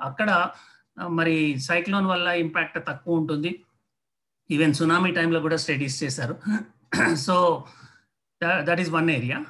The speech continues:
Then, ఆ, అశోకుడి చెట్ల గురించి మాట్లాడుకుంటే road వైడనింగ్‌లో ఈ చెట్లు మనకి, ఆ, తీసేస్తా ఉంటారు,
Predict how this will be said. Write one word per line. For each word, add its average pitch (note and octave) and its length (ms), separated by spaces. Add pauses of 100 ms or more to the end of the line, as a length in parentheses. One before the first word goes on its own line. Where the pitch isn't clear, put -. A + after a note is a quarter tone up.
(400)
Then, G#3+ 380
ఆ, F#3+ 520 (340)
అశోకుడి A#3+ 580
చెట్ల G#3 260
గురించి G#3 260
మాట్లాడుకుంటే D#3 840 (760)
road A3+ 280
వైడనింగ్‌లో G#3 600
ఈ F#3+ 180
చెట్లు F#3 340
మనకి, D3+ 760
ఆ, B2 360
తీసేస్తా E3+ 420
ఉంటారు, B2+ 340